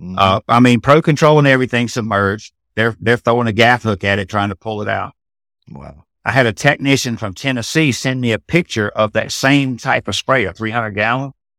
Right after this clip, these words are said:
Speaker 2: where the tank had been completely collapsed, looked like a tree had fallen on it.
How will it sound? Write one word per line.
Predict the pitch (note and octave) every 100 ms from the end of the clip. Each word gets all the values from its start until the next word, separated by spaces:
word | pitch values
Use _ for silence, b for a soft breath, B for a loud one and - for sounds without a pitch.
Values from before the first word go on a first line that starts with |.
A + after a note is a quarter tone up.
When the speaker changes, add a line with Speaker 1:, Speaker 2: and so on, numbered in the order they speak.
| _ _ _
Speaker 2:
where | G#2 G#2+
the | G2
tank | - - D3+ A#2 - _ _ _ _ _ _ _ _
had | - G2+
been | G#2+ G#2
completely | G#2 F2+ C#3 C#3+ C3
collapsed, | B2 B2 A#2+ B2 G#2 - -
looked | A2
like | A2 -
a |
tree | - C#3+ A#2+
had | G2
fallen | F#2+ E2+ E2+
on |
it. | E2+